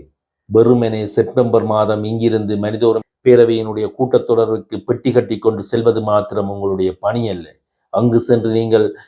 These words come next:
பக்க அறைகளில் கூட்டங்களை நடத்துவதால் மாத்திரம் எதையும் சாதித்து விட முடியாது. இங்கே நடக்கின்ற விடயங்களை, இங்கே வருகின்ற மனித உரிமை ஆணையாளர் நாயகத்துக்கு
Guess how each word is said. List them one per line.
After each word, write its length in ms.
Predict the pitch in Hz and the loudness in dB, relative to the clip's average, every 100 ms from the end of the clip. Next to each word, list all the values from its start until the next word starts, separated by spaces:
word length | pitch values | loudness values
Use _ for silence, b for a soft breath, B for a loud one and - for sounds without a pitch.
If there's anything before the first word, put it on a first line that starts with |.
| b b b b _ _ _ - | b b b b _ _ _ -2
பக்க 280 | 110 - 120 | -2 2 4
அறைகளில் 520 | 113 117 120 117 110 | 6 4 4 2 0
கூட்டங்களை 500 | 120 120 120 113 110 | -2 0 2 2 0
நடத்துவதால் 680 | 104 110 139 139 127 120 113 110 | 0 0 0 2 4 6 4 2
மாத்திரம் 500 | 110 107 - 107 104 | -2 -4 -4 -6 -6
எதையும் 360 | 104 101 98 | -6 -6 -8
சாதித்து 440 | 95 101 101 95 98 | -6 -4 -4 -4 -6
விட 140 | 90 | -6
முடியாது. 460 | 90 87 90 85 85 82 | -6 -8 -8 -8 -10 -14
இங்கே 300 | 95 107 104 | -12 -6 -2
நடக்கின்ற 560 | 101 107 110 - 98 104 | 0 2 2 -2 -4 -4
விடயங்களை, 500 | 98 98 98 95 92 | -2 -2 -2 -4 -4
இங்கே 300 | 95 110 113 | -4 -2 2
வருகின்ற 400 | 107 104 104 101 | 2 0 -4 -6
மனித 240 | 98 107 113 | -6 -6 -2
உரிமை 320 | 107 107 104 101 | -2 -4 -4 -2
ஆணையாளர் 540 | 107 110 107 104 101 | -2 0 -2 -2 -2
நாயகத்துக்கு 640 | 107 110 107 98 98 - | -4 -4 -6 -8 -12 -20